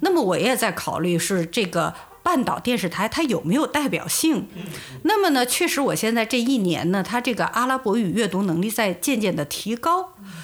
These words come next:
Speaker 1: 呃，所以呢，我就尽量的能找到的这个阿拉伯各国媒体呢，都去找找看。
Speaker 2: 嗯。
Speaker 1: 呃，比如说这个阿联酋的，啊，黎巴嫩的、沙特的，
Speaker 2: 嗯。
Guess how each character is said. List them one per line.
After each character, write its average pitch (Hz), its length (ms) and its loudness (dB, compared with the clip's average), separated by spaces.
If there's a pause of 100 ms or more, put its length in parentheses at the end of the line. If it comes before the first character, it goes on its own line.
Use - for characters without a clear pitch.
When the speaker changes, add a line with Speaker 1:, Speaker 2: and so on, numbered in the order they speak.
(140)
Speaker 1:
呃， 190 160 0
所 220 320 2
以 339 220 2
呢， 180 300 2 (120)
我 190 120 2
就 247 140 2
尽 339 260 2
量 320 220 4
的 170 140 0 (200)
能 196 280 2
找 - 280 -2
到 214 200 0
的 185 120 0
这 170 120 -2
个 160 120 -2
阿 247 200 0
拉 269 120 2
伯 202 180 0
各 233 300 0
国 170 200 0
媒 165 280 0
体 - 240 -4
呢， 151 200 -6 (220)
都 339 140 0
去 339 160 -2
找 170 200 -2
找 - 220 -4
看。 175 420 -2
Speaker 2:
嗯。 98 140 -14 (840)
Speaker 1:
呃， 175 220 0
比 170 160 -2
如 165 180 2
说 262 280 2
这 220 280 0
个 165 420 -4
阿 269 120 2
联 262 240 2
酋 147 420 0
的， 220 300 -2 (240)
啊， - 220 -4
黎 202 200 0
巴 302 260 2
嫩 311 380 4
的、 151 220 -6 (240)
沙 302 320 2
特 311 340 0
的， - 280 -8
Speaker 2:
嗯。 139 100 -10